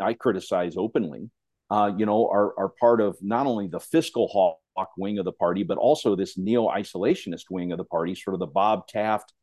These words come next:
Republicans come back to haunt us, uh, that want to turn away from our, the allies and partners that Dwight Eisenhower, every president from Dwight Eisenhower to Ronald Reagan to George H W Bush and George W. Bush,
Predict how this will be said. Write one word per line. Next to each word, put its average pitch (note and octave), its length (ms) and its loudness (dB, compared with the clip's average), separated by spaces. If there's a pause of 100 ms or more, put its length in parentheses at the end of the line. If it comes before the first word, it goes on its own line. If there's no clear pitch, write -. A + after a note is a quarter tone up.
(300)
Republicans G#2+ 600 0
come G#2+ 220 -2
back G#2 280 2
to E2+ 60 -8
haunt C#3+ 360 -4
us, - 320 -12 (360)
uh, A2+ 180 2
that A2+ 180 4
want G#2+ 440 0
to A2+ 280 0 (160)
turn D#3 240 2
away C3 340 4
from G#2+ 260 -2
our, F#2+ 200 -2
the F#2+ 160 -6
allies C3 420 4
and G#2 140 -6
partners G#2 680 -2 (340)
that A#2+ 400 4
Dwight C3+ 340 4
Eisenhower, G#2 680 2
every D3 200 4
president A2 460 0
from F2+ 140 -8
Dwight A2+ 320 4
Eisenhower G2 640 0
to F2 40 -2
Ronald A2 480 2
Reagan G#2 320 0
to F#2 120 -10
George A2+ 340 2
H A#2 180 0
W A2 240 2
Bush G2+ 260 -2
and G2 120 -6
George A2 360 2
W. C#3 300 4
Bush, G2 260 -4